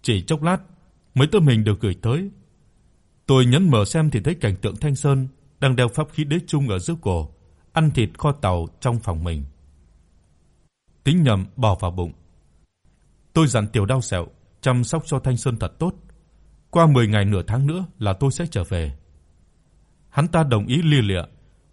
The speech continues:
còn hạ giọng nói chuyện của học viện với tôi. Nói những bạn học khác đều không nhớ rõ mộng cảnh tam trọng. Tiểu Đao Sẹo bày tỏ rất sợ. Tôi căn dặn hắn ta phải kín miệng như bưng rồi cúp điện thoại.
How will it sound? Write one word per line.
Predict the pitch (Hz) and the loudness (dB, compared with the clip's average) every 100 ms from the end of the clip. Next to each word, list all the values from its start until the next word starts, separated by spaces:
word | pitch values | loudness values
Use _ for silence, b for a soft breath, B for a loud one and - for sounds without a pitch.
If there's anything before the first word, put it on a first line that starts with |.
| - | 0
còn | 123 117 | 2 4
hạ | 120 | 2
giọng | 104 101 113 | 0 -2 -2
nói | 151 190 | -2 -2
chuyện | 113 - | -4 -2
của | 107 | -4
học | 85 | -4
viện | 98 95 | -6 -6
với | 139 | -6
tôi. | 139 127 117 - _ _ _ _ _ _ _ _ _ _ _ - | -2 -2 -2 -6 _ _ _ _ _ _ _ _ _ _ _ 0
Nói | 127 | 2
những | 175 170 | 2 2
bạn | 107 101 | 0 0
học | 98 | -2
khác | - 190 190 | -2 -4 -2
đều | 104 | -4
không | 92 139 | -2 0
nhớ | 135 135 | 0 0
rõ | - 180 190 - - | -4 -6 -8 -10 -8
mộng | 120 110 | -6 -4
cảnh | 92 80 | -4 -2
tam | 135 120 | -2 -2
trọng. | - 78 - _ _ _ _ _ _ _ _ | -4 -8 -10 _ _ _ _ _ _ _ _
Tiểu | - 127 | 0 2
Đao | 170 | 2
Sẹo | - 113 | 2 -2
bày | 113 107 | -2 -2
tỏ | - 87 78 | -2 -2 -4
rất | - - | -8 -10
sợ. | - 87 80 - _ _ _ _ _ _ _ _ _ _ _ _ | -6 -6 -8 -12 _ _ _ _ _ _ _ _ _ _ _ _
Tôi | 143 127 - | 2 2 2
căn | 143 | 0
dặn | 110 101 | -2 -2
hắn | 143 | -2
ta | 151 135 127 107 - | 0 0 0 -2 -8
phải | - 90 | -4 -4
kín | - 170 160 | -2 0 0
miệng | 98 | 0
như | 123 147 | -2 0
bưng | 143 139 135 | 0 0 -2
rồi | - 98 85 | -6 -6 -4
cúp | 165 | -6
điện | 139 92 | -4 -6
thoại. | - 78 | -6 -8